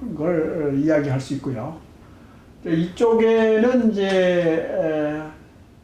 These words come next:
개인 현실자, 그러니까 이상적인 아이디어란 이상이 아니라 여기는 현실적이고,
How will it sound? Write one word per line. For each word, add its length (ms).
개인 920
현실자, 720
그러니까 280
이상적인 1300
아이디어란 1080
이상이 440
아니라 420
여기는 340
현실적이고, 920